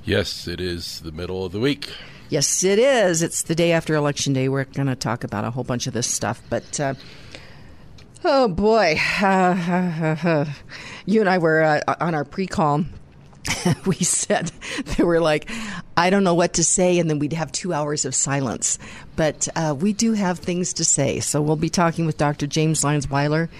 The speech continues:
Speaker 2: here in the first segment, and I'm gonna go through election results in the second, or f-, first hour and, and in the second hour.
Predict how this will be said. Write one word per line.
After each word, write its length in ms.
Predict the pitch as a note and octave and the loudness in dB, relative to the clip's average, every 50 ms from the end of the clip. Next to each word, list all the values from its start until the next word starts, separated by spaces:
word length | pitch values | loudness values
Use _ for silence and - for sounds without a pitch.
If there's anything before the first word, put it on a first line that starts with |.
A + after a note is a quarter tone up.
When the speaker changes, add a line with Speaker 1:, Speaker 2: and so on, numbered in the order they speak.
| - - - - - - - - | -20 -18 -20 -18 -18 -20 -16 -4
Speaker 2:
here 160 | - A#3+ A#3 | 0 2 4
in 80 | A3+ A3 | 4 4
the 80 | G3+ F#3 | 2 0
first 320 | - F#3+ F#3 F#3+ - - | 0 0 0 0 0 0
segment, 380 | - F3 E3 E3 E3+ D#3 - - | 0 0 0 0 -2 -2 -2 -2
and 80 | D#3 | -2
I'm 100 | E3 E3 | -2 -2
gonna 160 | D#3 E3+ E3 | -2 -2 -2
go 140 | D3+ E3 E3 | 0 0 0
through 220 | D#3 - - D#3+ D#3 | 0 0 -2 -2 0
election 380 | C#3+ D3+ D3+ - - - C#3 | 0 0 0 -2 -2 -2 -2
results 420 | C3+ C#3 D3 D#3 C#3+ C#3 C3+ - D3 | -2 0 0 0 0 0 0 0 0
in 60 | C#3+ | -2
the 80 | C3+ | 0
second, 460 | C3 - C#3+ C#3 - D3+ - - - - - - - - - - | 0 0 -2 0 0 -2 -6 -6 -10 -14 -14 -16 -16 -8 -2 0
or 80 | C#3 | 0
f-, 320 | - - - D#3 - - - | 0 0 0 -4 -4 0 2
first 260 | - E3 D3+ - E3 | 2 2 4 4 4
hour 220 | D3 C#3 C#3 C#3 | 2 4 2 2
and, 300 | A#2+ - - D3 D3+ - - | 2 2 2 0 0 0 0
and 160 | - C#3 C3+ C3+ | 0 2 2 2
in 100 | C#3 C3 | 2 2
the 80 | C3+ | 0
second 320 | - - D#3 D3 - C3+ - | 0 2 0 2 2 0 0
hour. 380 | - C3+ C3 B2+ A#2+ B2 C3+ | 0 0 0 0 0 -2 -4